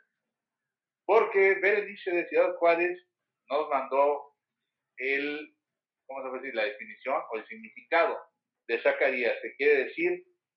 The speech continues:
aquel que es la memoria de Dios o Jehová recuerda. Cosa que me pone a pensar que entonces por él te-, por eso tenía él el conocimiento de todo lo que sucedió con los Anunnakis y por eso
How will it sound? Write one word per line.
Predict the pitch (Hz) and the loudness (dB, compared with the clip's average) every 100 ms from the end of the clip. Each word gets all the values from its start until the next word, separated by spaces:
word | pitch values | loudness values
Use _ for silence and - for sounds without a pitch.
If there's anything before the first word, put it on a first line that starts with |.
| _ | _
aquel | 131 131 - 185 220 - - _ | 0 0 2 4 4 -2 -16 _
que | 135 139 175 | -4 0 2
es | 196 202 | 0 4
la | 196 156 | 4 4
memoria | 131 120 147 180 180 135 | 0 -2 2 2 2 0
de | 113 117 | -2 -2
Dios | 165 220 - _ _ _ _ _ _ | 2 2 0 _ _ _ _ _ _
o | - 190 220 - - - | 4 4 4 -2 -16 -8
Jehová | 107 104 110 | -4 0 0
recuerda. | 117 120 175 202 120 - _ _ _ _ _ _ _ _ - | -2 -2 2 2 0 -10 _ _ _ _ _ _ _ _ -2
Cosa | 180 208 208 | 2 4 2
que | 139 | 0
me | 131 | -2
pone | 143 160 | 0 0
a | 180 | 0
pensar | 156 147 143 135 - _ _ _ _ _ | -2 0 2 2 -2 _ _ _ _ _
que | 117 | -6
entonces | 117 117 151 160 190 - | -6 0 0 2 -2 -2
por | 117 117 | 0 2
él | 139 - | 2 0
te-, | 147 - | -10 -4
por | 113 117 | 0 4
eso | 196 - 175 | 4 2 -4
tenía | 135 135 | -4 -4
él | 147 | -2
el | 147 - | -2 -6
conocimiento | 117 110 - 113 123 135 139 | -12 -12 -12 -16 -12 -12 -6
de | 123 104 | -6 -4
todo | 113 127 | -4 -4
lo | 123 | -4
que | - _ | -10 _
sucedió | 98 - 101 110 135 - _ _ _ - | -20 -14 -8 -4 -4 -6 _ _ _ -4
con | 117 127 | 0 0
los | 139 139 - | 0 -4 -4
Anunnakis | 113 113 135 170 175 - 175 180 _ | -2 -2 -4 0 0 0 -12 -14 _
y | |
por | - | -10
eso | 107 | -8